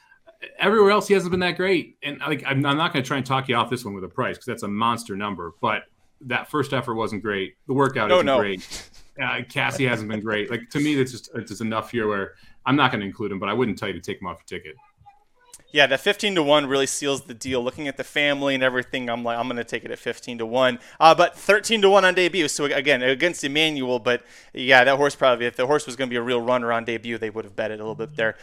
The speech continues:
Speaker 2: Uh, your next por-, uh, next horse you wanna talk about from your ticket, please.
Speaker 1: Yeah, so the other one that I, I had up there was the nine horse, Charming Charlie. Uh, horse showed speed going a mile on the dirt. That race was reined off the turf first time out.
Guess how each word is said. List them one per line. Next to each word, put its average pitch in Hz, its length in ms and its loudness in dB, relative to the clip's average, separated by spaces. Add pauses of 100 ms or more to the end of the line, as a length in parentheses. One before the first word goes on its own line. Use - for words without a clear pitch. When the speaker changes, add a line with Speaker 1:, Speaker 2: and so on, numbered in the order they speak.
(160)
Speaker 2:
Uh, 143 260 6
your 165 200 -2
next 202 260 2
por-, 175 240 0
uh, 147 140 2
next 170 240 -2
horse 190 160 -2
you 165 80 -4
wanna 143 80 0
talk 127 180 0
about 117 180 -2
from 123 100 -10
your 113 60 -6
ticket, - 280 -12
please. - 340 -16 (480)
Speaker 1:
Yeah, 151 340 6
so 165 240 2
the 160 140 2
other 240 140 0
one 226 100 -2
that 147 260 0
I, 131 120 2
I - 120 -4 (200)
had 151 160 -2
up 131 160 -2
there 117 160 2
was 101 160 0
the 104 80 -4
nine 110 220 -2
horse, 117 280 -6
Charming 120 340 -4
Charlie. 107 500 -4 (100)
Uh, 120 160 0
horse 156 200 -2
showed 135 220 -4
speed 139 580 -4
going 120 220 -2
a 110 60 -2
mile 117 340 0
on 113 140 0
the 98 80 -4
dirt. 110 320 -2
That 113 180 -2
race 113 220 -4
was 90 120 -14
reined 113 220 -4
off 107 140 -4
the 98 80 -8
turf 117 280 -8
first 120 220 -8
time 101 200 -6
out. 101 220 -4